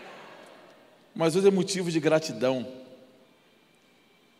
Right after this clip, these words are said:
E eu quero conversar um pouco com os irmãos, razões de gratidão. Paulo conversa com Timóteo, escreve para Timóteo, em primeira Timóteo,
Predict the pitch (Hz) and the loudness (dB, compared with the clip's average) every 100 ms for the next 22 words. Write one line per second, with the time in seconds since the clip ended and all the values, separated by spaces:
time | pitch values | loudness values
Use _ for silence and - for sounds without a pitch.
0 | _ 117 135 151 165 151 143 156 147 156 | _ -4 0 0 0 -2 0 0 -2 -2
1 | 156 160 151 127 117 143 156 123 139 120 | -2 0 -4 -4 -4 -4 -4 -4 -4 -4
2 | 104 175 175 151 143 151 - 113 127 127 | -4 -4 -2 -2 -2 -2 -4 -4 -2 -2
3 | 104 - - - - - _ _ _ _ | -4 -10 -20 -20 -20 -20 _ _ _ _
4 | _ _ _ - 160 160 160 147 123 147 | _ _ _ 2 2 2 -2 -2 0 0
5 | 147 147 147 - 120 120 135 - 110 - | -2 -6 -6 -4 -2 0 0 -2 -6 -2
6 | 147 147 139 143 - 120 147 156 123 131 | 0 0 -2 -4 -4 0 0 0 -4 -4
7 | 139 147 - 120 143 160 - - | 0 0 0 0 4 2 0 -10